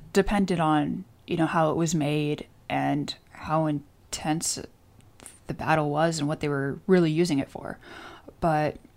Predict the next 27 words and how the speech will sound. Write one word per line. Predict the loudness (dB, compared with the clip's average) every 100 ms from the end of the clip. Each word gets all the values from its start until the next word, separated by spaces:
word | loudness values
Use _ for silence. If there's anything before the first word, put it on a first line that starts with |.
| -20 -20
for | -2 0
ceremonial | 2 2 2 4 8 8 6
purposes, | 0 0 0 -2 -2 -2 -6 -12 -16 0
a | 2
lot | 4 2
of | 0 -2
the | -2 -2
blades | -2 -2 -2 -4 -8 -10 -12
were | -8 -4 -4 -6 -12 -20 _ -20 -20 _ -20 -20 -20 -10
very | 0 2 4
much | 4 0 -2
gilded. | -2 -2 -2 -4
They | -4
had | -4 -4 -4
intricate | -4 -6 -6 -6 -6
designs | -4 0 0 0
carved | 0 -2 0 -2
into | -2 -2 -4
'em. | -2 -2 -6 -20 -20 -20 -12 -6
Um, | -4 -2 -4 -8 -16 -20 -12 -4
they | -4
had | -2 -4 -4 -6 -4
bronze | 2 4 4 2
inlay, | 2 2 2 0
copper | -2 -4 -2 0 0
inlay, | 2 2 2 0 0 0 -4 -10 -20 -20 -4
and | 0 2 0